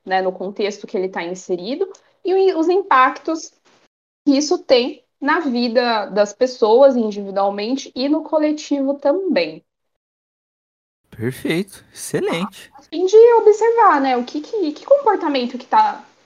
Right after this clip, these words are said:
Speaker 1: sendo disfuncional, que tá trazendo um sofrimento pra minha
Speaker 2: Esses
Speaker 1: vida,
Speaker 2: pensamentos
Speaker 1: que pode
Speaker 2: esquisitos.
Speaker 1: pensamentos,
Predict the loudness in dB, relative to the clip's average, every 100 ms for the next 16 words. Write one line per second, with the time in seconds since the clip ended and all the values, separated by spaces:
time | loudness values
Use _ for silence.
0 | _ _ -4 -2 -2 -2 -2 0 -2 -2
1 | -6 -4 -2 -4 -8 -2 0 2 0 -2
2 | -2 -2 0 -2 -6 -8 -4 -2 -2 -4
3 | -8 -8 -8 -8 -10 -10 -6 -2 -2 -2
4 | -2 -2 -6 -10 -16 -8 -4 -2 -4 -4
5 | -6 -6 -8 -8 -6 -4 -2 -2 -4 -4
6 | -6 -6 -14